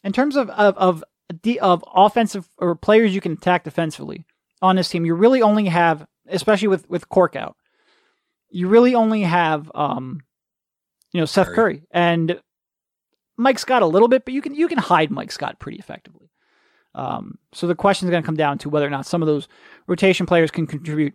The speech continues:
Speaker 1: enough offensively to justify those spots. And we'll see. We'll see.
Speaker 2: You, you look at their fundamentals, they're above average in forcing turnovers. That's something that they didn't do a lot of, you know, over the past couple of years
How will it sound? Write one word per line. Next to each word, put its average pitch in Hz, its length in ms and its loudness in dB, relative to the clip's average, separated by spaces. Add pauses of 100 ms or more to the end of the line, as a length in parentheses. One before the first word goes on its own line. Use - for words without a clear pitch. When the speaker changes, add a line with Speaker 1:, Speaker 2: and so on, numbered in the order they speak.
Speaker 1:
enough 147 320 -8
offensively 170 600 0
to 143 120 -10
justify 156 480 -6
those - 200 -16
spots. - 340 -14
And 156 80 -10
we'll 202 100 -4
see. 202 180 -12 (460)
We'll 165 80 -20
see. 160 140 -20 (640)
Speaker 2:
You, 170 200 -6
you 170 160 0
look 190 160 2
at 196 100 -2
their 180 140 2
fundamentals, 147 920 -2 (920)
they're 110 400 -2 (100)
above 127 400 0
average 135 480 2
in 117 80 -4
forcing 127 400 -4
turnovers. 135 640 -2 (480)
That's 117 200 -4
something 131 300 -2
that 131 140 -4
they 135 120 -2
didn't 127 220 -2
do 107 160 -4
a 117 40 0
lot 131 260 0
of, 139 320 -2
you 135 100 -2
know, 110 240 -2
over 110 140 -6
the 110 80 -2
past 113 300 -4
couple 113 260 -4
of 101 100 -8
years 113 420 -4